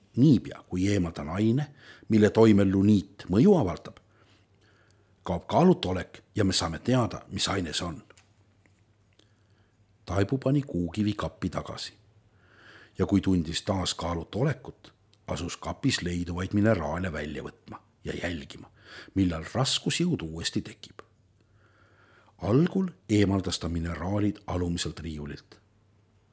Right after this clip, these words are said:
Siin olid mäekristall, põldpagu, vilk, pruunmaak, vaserähk, väävel. Siis tulid püriit,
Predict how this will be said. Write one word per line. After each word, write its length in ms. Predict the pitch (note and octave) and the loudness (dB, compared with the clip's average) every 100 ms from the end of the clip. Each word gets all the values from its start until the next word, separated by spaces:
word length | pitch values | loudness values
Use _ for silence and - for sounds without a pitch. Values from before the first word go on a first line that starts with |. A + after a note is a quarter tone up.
| _ _ _ _ | _ _ _ _
Siin 200 | - A#2 | -4 0
olid 200 | F#2 D2+ | 0 -2
mäekristall, 920 | E2+ F2 F#2 F#2 F2+ - - F2 D#2+ D#2 - _ _ _ _ | -6 -4 -2 -4 -4 -6 -4 -6 -6 -12 -18 _ _ _ _
põldpagu, 800 | G2 G2 F#2 - F#2 F2 - E2+ - _ E2 | 2 4 2 0 -2 -2 -4 -8 -10 _ 0
vilk, 640 | G2+ G#2+ - - _ - _ _ _ _ _ _ | 2 2 -2 -20 _ -20 _ _ _ _ _ _
pruunmaak, 1000 | - D#2 G#2 A2+ A2+ G2+ G#2 G#2 - - - _ _ D2+ | -8 2 6 6 6 6 6 4 0 -8 -20 _ _ -8
vaserähk, 760 | D#2+ F2+ F#2+ F2 F2 - _ - _ _ _ - | -4 -2 -2 -4 -6 -10 _ -20 _ _ _ -8
väävel. 520 | F2+ G#2+ G2+ F2 D#2+ - _ _ _ _ _ - - - - | -2 0 0 -2 -6 -12 _ _ _ _ _ -20 -20 -20 -8
Siis 280 | - G#2+ - | -2 -2 0
tulid 240 | F2 D#2+ | -2 -2
püriit, 760 | - D#2+ E2+ G#2+ G2 _ - - | -4 -4 0 0 -2 _ -20 -20